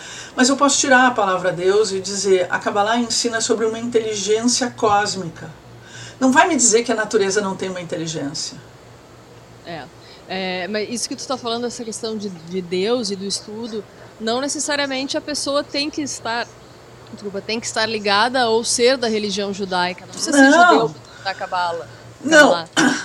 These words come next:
Speaker 1: A Kabbalah, ela, ela tem a sua raiz judaica. Ou a gente também diz o seguinte: o judaísmo tem a sua raiz na Kabbalah. Mas a Kabbalah é universal. Ela é pra todos e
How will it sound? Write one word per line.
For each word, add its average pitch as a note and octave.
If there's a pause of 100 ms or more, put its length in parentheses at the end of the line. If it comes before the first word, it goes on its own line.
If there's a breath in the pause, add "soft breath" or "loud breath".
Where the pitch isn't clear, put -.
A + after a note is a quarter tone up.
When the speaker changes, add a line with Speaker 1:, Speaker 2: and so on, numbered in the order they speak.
(120)
Speaker 1:
A A#3+
Kabbalah, C4
ela, A3+
ela A3
tem C4
a C4
sua C4+
raiz C4
judaica. D#3+
Ou G3+
a G#3+
gente -
também A3
diz G#3+
o G#3
seguinte: F#3+
o G#3+
judaísmo G3+
tem G3
a G3
sua -
raiz G#3
na G3
Kabbalah. F#3+ (260 loud breath)
Mas G3
a A#3+
Kabbalah G#3+
é A3
universal. G#3+ (440 loud breath)
Ela F#3+
é -
pra G#3
todos G3
e -